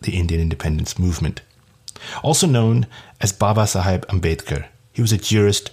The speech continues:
economist, politician, and social reformer who inspired the Dalit Buddhist movement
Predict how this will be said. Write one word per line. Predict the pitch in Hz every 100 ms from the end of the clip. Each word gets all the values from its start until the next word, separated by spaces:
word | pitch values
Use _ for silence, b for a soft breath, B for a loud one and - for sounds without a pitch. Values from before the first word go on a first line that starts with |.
| -
economist, | - 107 98 95 95 - -
politician, | - 101 - 92 - 95 - -
and | 104 101
social | - 87 -
reformer | 85 - 92 82 76 - B B B -
who | 113
inspired | 107 - 101 107 101
the |
Dalit | 90 101 104 123 -
Buddhist | 98 104 -
movement | 95 85 85 85